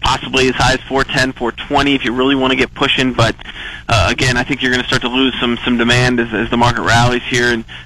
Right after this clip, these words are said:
um, you know, we're a dollar over where we, where we would have expired a, a, a year ago, uh, and the December contract at that point. Um,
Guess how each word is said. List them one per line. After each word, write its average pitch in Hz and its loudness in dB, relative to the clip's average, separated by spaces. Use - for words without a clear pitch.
um, 110 0
you 110 -4
know, 117 -2
we're 131 0
a 139 -6
dollar 135 2
over 135 0
where 139 4
we, 139 2
where 139 0
we 143 4
would 135 2
have 131 -2
expired 131 0
a, 120 -2
a, 123 2
a 131 0
year 131 4
ago, 127 2
uh, 120 4
and 127 4
the 123 0
December 123 -2
contract 120 -2
at 117 -6
that 113 2
point. 123 -2
Um, 117 0